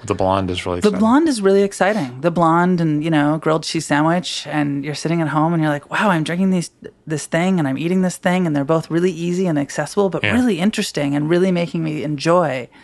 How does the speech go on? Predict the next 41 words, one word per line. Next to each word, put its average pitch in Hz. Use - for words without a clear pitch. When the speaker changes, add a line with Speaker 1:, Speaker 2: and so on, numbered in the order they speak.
Speaker 2:
my 156
moment," 151
you 160
know, 147
and 147
that's -
what 147
it 143
gets 139
back 131
down 151
to. 123
But 143
so 208
I 214
got 220
kind 180
of 170
interested 151
and 156
excited 151
by 160
'em, 180
and 170
we 170
thought 165
it 170
would 160
be 156
really 147
fun 139
to 143
do 175
something. 135
Speaker 1:
Kinda 104
get 98
behind 90
it 87
a -
little 85
bit. 90